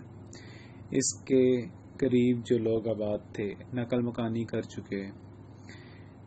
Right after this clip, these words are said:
पानी ना होने की वजह से बहुत से जानवर मर चुके, मछलियाँ भी नापैद हो चुकी।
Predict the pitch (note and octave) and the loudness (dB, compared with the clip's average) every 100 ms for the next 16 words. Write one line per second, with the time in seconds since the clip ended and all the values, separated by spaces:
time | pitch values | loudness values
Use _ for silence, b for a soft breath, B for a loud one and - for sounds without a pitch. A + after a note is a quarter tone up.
0 | - - - C#3 C#3+ C#3+ C#3 C#3 C3 C3 | -18 -6 2 4 6 6 4 4 4 4
1 | B2+ B2+ A#2+ B2+ A#2+ - A#2 A2+ A2 - | 4 4 6 4 2 0 0 0 -4 -12
2 | - B2+ C3 C3+ - B2+ A#2+ A2+ A2 A2 | -2 2 4 4 4 4 4 -2 -2 -2
3 | A2+ - - B2 A#2 A#2 A2+ A#2 G2+ G2+ | -4 -6 -12 -4 0 0 -2 -6 -4 -2
4 | G2+ - - - - - - B B B | -4 -8 -16 -18 -18 -18 -18 B B B
5 | B B - - - - - - B2+ B2 | B B -16 -16 -16 -18 -16 -4 0 0
6 | - B2+ B2+ B2+ B2 A#2+ A#2 G#2+ A2+ A2 | 0 2 4 6 4 4 2 2 4 4
7 | G#2+ G#2+ G#2 G2 - G#2 | 2 -2 -4 -8 -4 -4